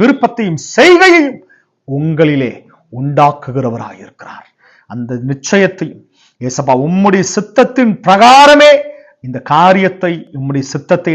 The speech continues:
நாங்கள் நிறைவேற்றுகிற பிள்ளைகளாய் எங்களை உருவாக்கி நடத்தி கொண்டிருக்கிற கிருபைகளுக்காக நன்றி. கர்த்தர் இன்றைக்கு ஒரு பெரிய நிச்சயத்தை கர்த்தர் பிள்ளைகளுக்கு கொடுத்திருக்கிற அவங்க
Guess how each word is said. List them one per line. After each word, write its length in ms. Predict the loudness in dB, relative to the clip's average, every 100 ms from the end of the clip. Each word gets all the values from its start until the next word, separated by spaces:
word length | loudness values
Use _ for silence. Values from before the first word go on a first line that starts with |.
| -4
நாங்கள் 240 | -4 -6 -4
நிறைவேற்றுகிற 640 | 0 2 2 -2 -2 -6 -4
பிள்ளைகளாய் 400 | -4 -4 -4 -6 _ _ _
எங்களை 180 | -12 -10 -4
உருவாக்கி 320 | 0 -2 -2
நடத்தி 220 | -10 -10 -10
கொண்டிருக்கிற 360 | -12 -14 -16 -18
கிருபைகளுக்காக 580 | -14 -14 -14 -18 -18 -20 -20
நன்றி. 220 | -20 -20 _ _ _ _
கர்த்தர் 260 | -14 -10 -8
இன்றைக்கு 260 | -6 -6 -8
ஒரு 80 | -6
பெரிய 160 | -6 -6
நிச்சயத்தை 400 | -6 -4 -4 -4 -6
கர்த்தர் 240 | -4 -4 -4
பிள்ளைகளுக்கு 360 | -2 -2 -4 -4
கொடுத்திருக்கிற 440 | -4 -4 -6 -4
அவங்க 140 | -4